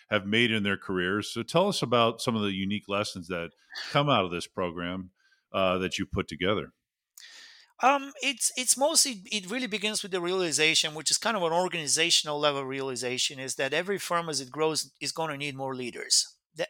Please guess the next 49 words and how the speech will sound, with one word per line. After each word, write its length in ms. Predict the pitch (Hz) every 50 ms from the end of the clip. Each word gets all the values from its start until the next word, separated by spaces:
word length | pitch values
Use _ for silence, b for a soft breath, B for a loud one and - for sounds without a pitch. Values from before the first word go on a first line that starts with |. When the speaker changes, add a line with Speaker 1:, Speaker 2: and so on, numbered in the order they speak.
| -
Speaker 2:
and 140 | 160 170 165
leaders 380 | 170 196 226 220 240 220 190 190
are 100 | 190 175
the 80 | 170
people 380 | 147 - 190 165 - 170 170 160
that 120 | 156 147
make 240 | 147 151 165 170 147
difficult 380 | - 165 - - - 160 156 143
decisions. 640 | 143 139 - 160 147 139 147 143 143 139 - - -
Leaders 380 | 151 165 175 160 165 156 139
are 80 | 151 143
the 80 | 139 131
people 380 | - - 156 151 - 151 139 -
who 80 | 147
inspire 540 | 139 135 135 - - - 147 147 147 143 139
others. 440 | 135 139 135 139 135 120 - - - 139
Leaders 400 | 143 165 165 160 156 151 139 139
are 60 | 135
the 100 | 135 123
people 320 | - - 151 - 143 139
that 160 | 139 139 131
help 260 | 123 139 143 143 - 139
others 320 | 139 135 135 131 131 -
achieve 380 | 123 110 - - - 143 135 123
what 160 | 143 139 127
they're 120 | 131 127 -
trying 280 | - 139 143 151 143
to 80 | 127 131
achieve. 400 | 123 120 - - 139 131 123 -
Leaders 300 | 175 190 185 180 165 165
are 60 | 165
the 80 | 147 135
people 320 | - 165 156 - 147 127
who 80 | - 139
get 180 | 127 139 143 139
others 300 | 135 135 131 127 117 135
organized. 580 | 139 147 139 135 123 123 123 123 120 117 - B B B B B B B B B B B -
The 120 | 190 185
larger 400 | 175 180 196 226 247 208 220 214
the 100 | 175 175
firm, 320 | 151 - - 185 185 180 156
the 80 | 151
more 240 | 143 147 165 165 147
leaders 400 | 143 151 151 143 139 127 120 127
you, 220 | 131 135 131 131 135
you, 280 | 131 131 139 135 131 139 135
you 140 | 135 139
need. 320 | 135 147 160 156 - - - - - - _ b b b b b b b _ -
Uh, 360 | - 139 143 147 143 143 147